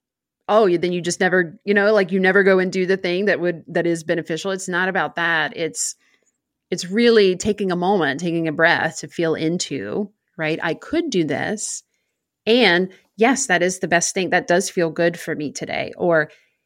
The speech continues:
and I think I need to rest today so that I can do it at full capacity tomorrow, whatever the it may be.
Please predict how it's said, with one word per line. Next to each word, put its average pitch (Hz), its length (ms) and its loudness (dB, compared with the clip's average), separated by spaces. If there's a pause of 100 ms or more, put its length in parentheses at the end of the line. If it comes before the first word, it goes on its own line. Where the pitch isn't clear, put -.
(220)
and 190 440 4
I 175 100 -6
think 190 220 -2
I 180 80 2
need 180 200 -2
to 175 80 -8
rest 156 300 -2
today 226 380 2
so - 260 -4
that 175 140 2
I 165 80 4
can 160 400 -6 (180)
do 170 200 2
it - 220 0
at 160 200 -4
full 165 260 4
capacity 160 560 -4
tomorrow, 147 400 0
whatever 160 340 2
the 135 180 -2
it - 420 -2 (800)
may 147 500 -2 (260)
be. 180 380 0